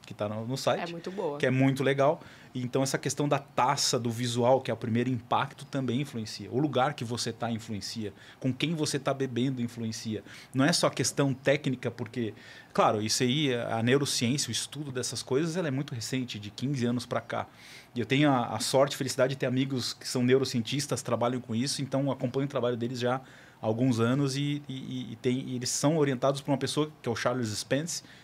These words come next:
Speaker 1: que fez estudos com vinho também. Então, é, é, não é só porque a mecânica da taça, porque onde bate na língua. Cara, não é só isso, entendeu?
Speaker 2: Sim.
Speaker 1: É, que já vi vários sommeliers dando essa explicação aí.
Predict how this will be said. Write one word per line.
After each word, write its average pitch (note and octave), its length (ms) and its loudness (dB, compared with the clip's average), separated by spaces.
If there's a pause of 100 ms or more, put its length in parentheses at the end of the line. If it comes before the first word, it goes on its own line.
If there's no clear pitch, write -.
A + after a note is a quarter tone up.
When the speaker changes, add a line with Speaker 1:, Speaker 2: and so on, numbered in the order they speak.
(160)
Speaker 1:
que B2 280 -6
fez D3 280 -2
estudos B2+ 360 -6
com B2 180 0
vinho A#2 220 2
também. G#2+ 320 -4 (480)
Então, C3 600 4
é, G2+ 720 -4
é, G#2 40 -8
não A2 160 2
é E3+ 80 4
só E3 220 2
porque - 240 -2
a C3 60 4
mecânica C3+ 800 0
da A#2 120 0
taça, B2 500 0
porque A2 220 -6
onde C3 200 0
bate A2+ 520 -4
na B2+ 120 -2
língua. A2+ 580 2
Cara, F#2+ 320 2
não B2 240 0
é B2 280 0
só - 180 -4
isso, - 340 -8
entendeu? F2+ 280 -6
Speaker 2:
Sim. F#2 180 -8
Speaker 1:
É, F3 80 -8 (220)
que A2+ 80 -6
já A2+ 80 2
vi B2+ 180 2
vários A#2 340 2
sommeliers A#2+ 540 2
dando A#2+ 200 4
essa A#2 120 0
explicação A2+ 680 0
aí. A#2 160 0